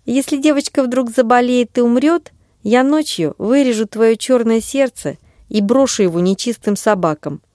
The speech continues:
Запомни это, Рауфбек". Аталык обнажил свои белые острые зубы и расхохотался. "Я пошутил, женщина, а ты поверила".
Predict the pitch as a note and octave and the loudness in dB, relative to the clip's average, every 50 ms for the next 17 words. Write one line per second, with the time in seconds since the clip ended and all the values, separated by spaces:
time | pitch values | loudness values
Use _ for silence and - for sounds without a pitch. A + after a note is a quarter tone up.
0 | _ _ _ - D4+ F#4 F#4 - - F4 D#4+ C4 A3 F#3+ E3+ D#3+ D3+ - - C#3+ | _ _ _ -2 0 0 0 0 0 0 2 2 2 2 0 -2 -2 -4 -6 -6
1 | D3+ - _ _ - G3 G3+ G#3 G3 F#3+ F#3 F3 E3+ E3 F3 D#3 D3+ - _ _ | -6 -8 _ _ 0 2 2 4 4 2 0 -2 -2 -2 -2 -2 -2 -4 _ _
2 | _ _ _ _ _ _ _ _ _ F#3 F#3 - - F#3 F3 F3 F3 - F#3+ F3 | _ _ _ _ _ _ _ _ _ -4 -2 0 0 0 2 2 0 0 0 -2
3 | F#3 F#3 F#3+ F#3+ F3+ F#3 F3+ F3 - - F#3+ F3+ E3+ F#3+ F#3+ F3+ F3 F3 E3+ F3 | 0 0 0 0 2 0 0 0 0 -2 -2 0 0 2 2 2 2 2 2 0
4 | F3 - - - F3 F3 F3+ F3 G#3 A3+ G3 F3 E3+ E3 E3 D#3+ - E3+ - - | 0 -2 -4 -2 -2 -2 0 0 -2 -2 0 2 2 0 0 -2 -6 -10 -4 -4
5 | E3+ E3+ - - D#3 D3 - - - F#3 - _ _ _ _ _ _ _ _ _ | -4 -2 -2 -2 -4 -4 -6 -10 -14 -18 -20 _ _ _ _ _ _ _ _ _
6 | _ - F3 G3+ B3+ B3 A3+ G3+ B3 A#3+ G#3 - C4+ C4 A3+ - C4 B3+ B3 A#3 | _ -2 2 4 4 4 4 4 2 2 2 0 -2 -2 -2 -4 0 2 2 2
7 | G#3 F#3+ F3+ G3 G#3 G3 F#3 F3 - - F3 D#3 D#3 D#3+ D#3+ F3+ G3 - - B3 | 2 0 2 2 2 2 2 0 -2 -4 -4 -2 -2 -2 0 -2 -2 0 -2 -2
8 | G3+ - F#3 F3+ F3 E3+ F3+ F3+ F3+ F3 E3+ E3 D#3+ D#3+ D#3 | 0 0 0 0 2 2 2 2 2 2 2 2 0 0 -2